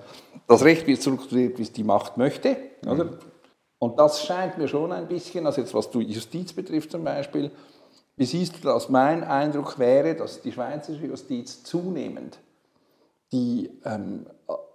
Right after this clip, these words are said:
Speaker 1: die Rolle einer Staatsanwaltschaft übernimmt, weil sie eben diese Sicherheits-, die Staatsanwaltschaft ist häufig gar nicht präsent.
Speaker 2: Genau.
Speaker 1: Ähm,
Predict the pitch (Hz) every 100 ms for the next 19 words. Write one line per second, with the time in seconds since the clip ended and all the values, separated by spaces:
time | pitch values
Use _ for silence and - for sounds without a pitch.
0 | _ - 113 110 120 131 107 117 98 98
1 | 107 113 - 78 73 147 82 - - 139
2 | - 185 - 117 135 - 127 117 101 90
3 | - - _ _ _ _ _ _ _ _
4 | _ _ _ _ - 151 165 147 143 -
5 | - - - _ - - 127 131 - 127
6 | 104 107 - 101 - 98 - 92 82 78
7 | - 78 - 170 214 - - _ - 101
8 | 92 _ _ - 104 107 113 -